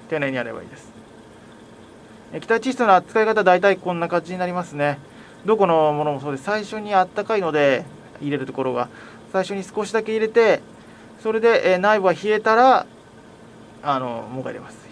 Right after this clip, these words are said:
冷えたかどうかっていうのは分かりやすく判断、判断ができる時があります。今ちょっと待ってもらってますね。えーっと、もう運が良ければ、えーっと、分かりやすい兆候が出-、出ます。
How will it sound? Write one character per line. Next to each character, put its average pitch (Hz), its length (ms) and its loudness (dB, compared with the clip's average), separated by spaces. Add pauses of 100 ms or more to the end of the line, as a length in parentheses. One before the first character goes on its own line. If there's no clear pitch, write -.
(100)
冷 262 80 0
え 294 60 -2
た 285 120 4
か 226 120 4
ど 240 120 4
う 233 40 -10
か 214 80 2
っ 190 60 2
て 165 100 -6
い 170 40 -2
う - 20 -4
の 160 60 0
は 156 160 8
分 160 100 4
か 196 140 0
り 214 60 0
や 220 100 2
す 220 180 -14
く 202 280 0
判 175 220 0
断、 143 260 -4 (100)
判 190 240 0
断 156 120 2
が 135 80 -6
で 135 80 -8
き 139 60 -12
る 131 60 -8
時 135 120 -14
が - 60 -12
あ - 20 -14
り - 60 -16
ま - 100 -20
す。 - 60 -20 (680)
今 226 160 -6
ち 220 80 -6
ょ - 20 -8
っ 214 40 -10
と 170 200 0 (320)
待 185 240 2
っ - 140 -20
て 147 100 -2
も 131 100 -10
ら 123 120 -8
っ - 20 -12
て - 260 -14
ま 110 160 -16
す - 100 -20
ね。 160 340 -6
え 156 560 -2 (500)
ー - 40 -20
っ - 20 -20
と、 151 180 -4 (520)
も 254 140 -2
う 277 40 0
運 294 100 -4
が 269 80 6
良 240 80 4
け 254 80 0
れ 254 80 2
ば、 240 340 6
え 170 220 6
ー - 20 4
っ - 20 -8
と、 160 80 0
分 156 80 4
か 170 100 2
り 170 60 6
や 156 80 4
す 147 120 -8
い 123 80 -6 (400)
兆 160 120 0
候 151 80 -4
が 135 100 2
出-、 131 120 -2 (140)
出 143 80 -4
ま 123 140 -8
す。 - 160 -20